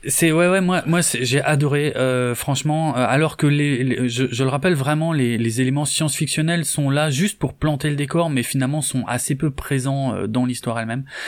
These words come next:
Euh, c'est, euh, c'est vraiment très touchant. Ouais, en plus,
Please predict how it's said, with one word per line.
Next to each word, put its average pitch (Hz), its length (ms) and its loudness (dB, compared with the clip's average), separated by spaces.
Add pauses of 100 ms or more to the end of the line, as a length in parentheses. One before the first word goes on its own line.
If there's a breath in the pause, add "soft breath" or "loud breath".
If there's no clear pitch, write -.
(440 loud breath)
Euh, 110 460 0 (640)
c'est, 143 340 2
euh, 110 920 2
c'est - 160 0
vraiment 170 280 2
très - 180 -2
touchant. 120 340 -2
Ouais, 123 160 0
en 123 120 0
plus, - 320 0